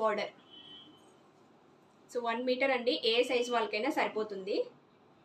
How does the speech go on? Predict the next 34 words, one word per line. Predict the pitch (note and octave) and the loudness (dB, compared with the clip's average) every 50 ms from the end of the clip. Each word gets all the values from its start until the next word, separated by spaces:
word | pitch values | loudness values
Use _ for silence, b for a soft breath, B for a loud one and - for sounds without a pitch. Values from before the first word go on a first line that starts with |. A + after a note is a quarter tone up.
| - - _ _ - - - - - - - - - - - - - - - - - - - - - - - - - - - - | -20 -20 _ _ -20 -20 -20 -20 -20 -20 -20 -20 -20 -20 -20 -20 -20 -20 -20 -20 -20 -20 -20 -20 -20 -20 -20 -20 -20 -18 -12 -8
అన్-, | A#3+ A#3+ A#3+ A#3+ A#3+ A#3 A3+ - - - B3 | -6 -6 -4 -4 -6 -6 -8 -10 -10 -8 -4
ఇందులో | A#3+ B3+ C#4+ D4 D4 - B3+ | -2 2 2 2 2 2 2
కలర్స్ | A#3 B3+ C4 - C4+ B3 | 2 0 0 -2 -4 -4
వచ్చేసి | - A#3+ A#3 A#3+ C#4 C#4 B3+ | -2 -4 -4 -4 -4 -4 -4
మనకి | A3+ A3 A3 C4 B3 A3+ | -4 -4 -4 -4 -2 -2
one | A3+ A3+ A3+ | -2 0 -2
by | A#3 A#3 A3+ G#3+ | -2 -2 -2 -4
one | G#3 G#3 A3 | -4 -4 -6
చూపిస్తాను | A3 A3 A3 G#3+ - G#3 G#3+ A#3+ B3 - - | -4 -4 -6 -6 -6 -8 -8 -6 -8 -4 -2
చూడండి. | A3 A3 G#3 G3+ F#3+ A3 C#4+ A4 B4 - - _ _ - - - _ - - B B B B B B B B - A3+ | -2 -2 -2 -4 -4 -4 -2 -2 -2 -4 -6 _ _ -20 -20 -20 _ -20 -20 B B B B B B B B -6 -2
And | A#3 B3+ C#4+ C#4 C#4 | -2 -2 0 0 -2
మీకు | B3+ B3+ B3+ A#3+ A3 G#3 | -2 -2 -4 -6 -4 -4
ఈ | A#3+ B3 B3 - | -6 -6 -4 0
కలర్స్‌లో | B3 A#3+ C4 C#4+ D4+ - D4+ C4+ A#3 A#3 A#3 A#3+ | 0 2 2 2 2 2 2 2 2 2 4 6
ఏ | B3 B3+ C#4 C4+ C4+ | 6 6 6 4 2
శారీ | C4+ A#3+ A3+ B3 B3+ - | 0 0 0 0 -2 -2
కావాలన్నా | A#3 A3+ A3+ A3+ A3 G#3+ A3+ C#4 D4 | -2 0 0 -2 -2 -4 -2 -2 -2
మనకి | C#4 A#3+ - - A#3 A3 | -2 -2 -2 -2 0 0
WhatsApp | G#3 G#3+ - - B3 A#3 - - | 0 0 0 -4 -8 -8 -6 -6
చేయొచ్చండి. | A3 G#3 G3 - - G#3 G3+ A3+ C4 C4 | -6 -6 -8 -10 -10 -10 -4 -2 0 0
WhatsApp | A3 A3 G#3+ - C4 B3+ B3 A#3 | 0 -2 -2 -4 -8 -8 -6 -6
నెంబర్ | G#3+ G#3+ G3+ G3+ | -6 -4 -6 -6
వచ్చేసి | G3+ - G#3+ G3+ G#3 G#3 C4+ D4+ D4 B3+ | -6 -6 -6 -6 -6 -6 -6 -6 -4 -2
నైన్ | G#3+ G3+ G#3+ G#3+ A3 | -2 -2 -2 -2 -2
ఎయిట్ | A3+ B3 B3+ - - | -2 -2 -4 -2 -2
త్రిబుల్ | G#3+ G#3 G#3 G#3 G#3 - | -2 0 0 -2 -4 -4
సిక్స్ | - C#4 E4+ - - - - G3 | -6 -6 -6 -6 -10 -8 -6 -4
ఎయిట్ | G3+ G3+ - - | -4 -4 -4 -6
నైన్ | A3+ A#3 A#3+ - | -6 -6 -6 -4
టూ | C4 C#4 C4+ | -4 -2 -2
డబల్ | A#3+ G#3+ G#3 G3+ G3+ | 0 0 0 0 -2
ఎయిట్ | G3 - G3+ | -2 -6 -10
నెంబర్కి | G3+ G3+ G3+ G3+ - C4 A#3+ | -10 -10 -10 -6 -4 -2 0
WhatsApp | G#3 F3+ - - A3 G#3+ | 0 -2 -2 -8 -12 -10